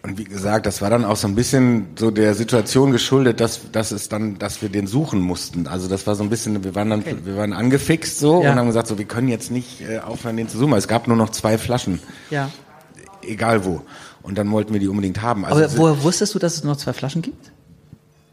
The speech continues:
Speaker 1: Also wir haben nur noch zwei bekommen.
Speaker 2: Ja, okay.
Speaker 1: Äh,
Speaker 2: Mhm.
Speaker 1: keine
Speaker 2: Ja.
Speaker 1: Ahnung, zwanzig Online-Shops durchgesucht und
Speaker 2: Ja.
Speaker 1: da waren wir, äh,
Speaker 2: Mhm.
Speaker 1: kon-, man konnte ihn fa-, qua-, fast nicht finden. So,
Speaker 2: Okay.
Speaker 1: dann hatte sich, glaub ich, irgendein, irgendein Restaurant oder Hotel hat,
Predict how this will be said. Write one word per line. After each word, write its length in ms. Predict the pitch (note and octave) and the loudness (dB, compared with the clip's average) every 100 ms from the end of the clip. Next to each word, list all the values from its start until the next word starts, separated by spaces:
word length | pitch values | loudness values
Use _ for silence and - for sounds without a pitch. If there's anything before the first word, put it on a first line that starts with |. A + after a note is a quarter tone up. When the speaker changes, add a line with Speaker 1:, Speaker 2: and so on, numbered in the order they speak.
| _ _ - | _ _ -14
Speaker 1:
Also 140 | F#2+ G2 | -8 -4
wir 140 | G#2 | -2
haben 80 | A2 | 0
nur 100 | G#2+ | 0
noch 140 | F#2+ | 0
zwei 220 | - G2 F#2+ | 0 2 2
bekommen. 420 | F2+ G#2 D#2+ C2+ - - | 2 2 0 -4 -4 2
Speaker 2:
Ja, 240 | C#3 A#2 | 2 2
okay. 200 | A#2 A#2+ - | -4 -8 -4
Speaker 1:
Äh, 80 | |
Speaker 2:
Mhm. 320 | F#2+ D#3 G3 F#2 | 0 0 -2 -6
Speaker 1:
keine 160 | G#2 | -4
Speaker 2:
Ja. 80 | A#2 | 0
Speaker 1:
Ahnung, 200 | A2 G#2 | 2 0
zwanzig 400 | - G#2 A2 G#2+ | 0 0 0 -2
Online-Shops 540 | - A#2 A2+ A#2 A2 - | -2 0 0 0 -2 0
durchgesucht 480 | A#2 A2 G#2 A2+ G2+ | -2 0 -2 0 2
und 60 | |
Speaker 2:
Ja. 60 | B2 | 2
Speaker 1:
da 120 | G#2 | 2
waren 260 | G#2+ G#2+ F#2+ F#2+ | 2 2 0 0
wir, 100 | G#2+ A2 | 2 2
äh, 260 | E2 F#2 F2 - D2+ F2+ C#3+ | 2 -4 -6 -12 -12 -8 -2
Speaker 2:
Mhm. 200 | C3 G#3+ - - | 0 -2 -8 -8
Speaker 1:
kon-, 200 | - G#2+ | -4 -2
man 140 | G2 G2 | -2 2
konnte 240 | B2 B2 | 2 2
ihn 180 | G#2 G2 | 2 0
fa-, 180 | - G#2 | -4 -12
qua-, 240 | - A#2 A2 | -4 -4 -4
fast 400 | - C3+ - - | -2 0 0 -2
nicht 160 | A#2 | -2
finden. 380 | - A2 A2 - - - - | 0 0 -2 -8 -14 -16 -6
So, 100 | F2 | -2
Speaker 2:
Okay. 140 | F2+ | 0
Speaker 1:
dann 180 | F2 F#2 | 0 -2
hatte 180 | G#2 G2 | -4 -8
sich, 200 | F#2+ - | -10 -4
glaub 220 | G#2+ G#2+ | -2 0
ich, 180 | G#2 G2+ | -2 -4
irgendein, 340 | A2 G#2 G#2 - - - - - - - | -2 -2 -4 -8 -20 -20 -18 -18 -20 -10
irgendein 440 | A#2 A#2+ G#2+ A2+ A2+ | -6 -4 0 0 2
Restaurant 480 | A2+ A#2+ A#2 B2+ | 0 2 4 6
oder 160 | A#2 A2 | 6 4
Hotel 380 | A2 - B2+ G#2+ | 2 2 2 2
hat, 180 | G2+ | 0